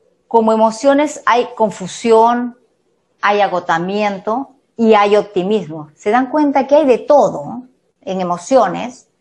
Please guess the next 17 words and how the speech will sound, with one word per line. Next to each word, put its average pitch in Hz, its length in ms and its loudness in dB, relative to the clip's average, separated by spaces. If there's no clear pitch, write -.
porque 214 240 -2
no 240 100 2
hay 254 80 4
emociones 240 460 0
buenas 233 320 -2
ni 208 120 -6
malas, 156 760 -8
¿sí? 254 460 -10
Existen 247 500 -2
solo 226 300 2
este, 214 400 -2
solo 214 320 0
emociones, 196 800 -4
que - 160 -16
son 208 460 -4
procesos 190 520 -6
adaptativos. - 1200 -6